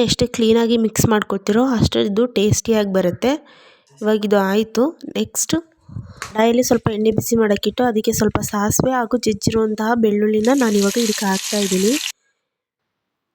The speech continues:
ಅದಷ್ಟೇ ಮಾಡೋದು. ನೆಕ್ಸ್ಟ್ ಅದನ್ನ ನಾನು ತೆಗೆದ್ಬಿಟ್ಟು ಇದಕ್ಕೆ ಹಾಕ್ತಾ ಇದ್ದೀನಿ. ಮತ್ತು ಅದಕ್ಕೆ ಯಾವುದೇ ರೀತಿಯಾದಂಥ ಎಕ್ಸ್ಟ್ರಾ ಏನು ಆ್ಯಡ್ ಮಾಡೋದಕ್ಕೆ ಹೋಗಬೇಡಿ. ನಿಮಗೆ ಟೇಸ್ಟಿಗೆ ಬೇಕು ಅಂದರೆ ನೀವು ಇಲ್ಲಿ ಹಸಿಮೆಣಸಿನ್ಕಾಯಿನ ಉದ್ದವಾಗಿ ಹೆಚ್ಚಿಬಿಟ್ಟು ಕೂಡ ನೀವು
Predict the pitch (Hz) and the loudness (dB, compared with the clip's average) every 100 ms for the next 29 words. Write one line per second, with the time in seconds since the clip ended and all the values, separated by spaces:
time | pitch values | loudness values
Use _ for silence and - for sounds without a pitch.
0 | - 214 220 208 - 262 254 214 202 196 | -6 0 2 2 2 2 2 0 0 0
1 | 233 294 _ _ 214 208 - - 269 226 | 0 -2 _ _ -8 -6 -4 0 2 2
2 | 220 247 233 220 214 214 196 - 226 277 | 2 2 4 2 0 -2 -4 -8 -2 -2
3 | 220 - 196 196 - 220 202 196 226 233 | -2 -2 -4 -4 -4 -4 -2 0 2 2
4 | 214 202 196 - 214 190 185 208 208 202 | 0 0 -2 2 2 2 2 0 0 -2
5 | 202 202 240 262 _ _ _ _ _ - | -2 0 0 -2 _ _ _ _ _ -4
6 | 208 - - - 233 240 - _ _ _ | -4 -2 -6 -2 2 2 0 _ _ _
7 | _ _ - 208 208 226 233 202 202 214 | _ _ -8 -4 -2 0 0 0 0 2
8 | 208 214 202 - 190 185 185 190 285 - | 2 2 0 0 -2 2 2 4 2 -2
9 | - - _ 233 233 233 262 262 220 220 | -20 -20 _ -6 -4 2 2 4 2 2
10 | - 247 214 214 214 214 220 226 233 269 | 0 2 2 2 0 2 0 2 2 4
11 | 240 208 240 226 214 - 220 254 220 196 | 2 2 2 2 0 0 2 4 2 2
12 | 220 226 220 220 247 233 208 - - 220 | 2 4 4 2 2 2 2 0 -2 0
13 | 233 - 233 277 262 | -2 2 2 2 0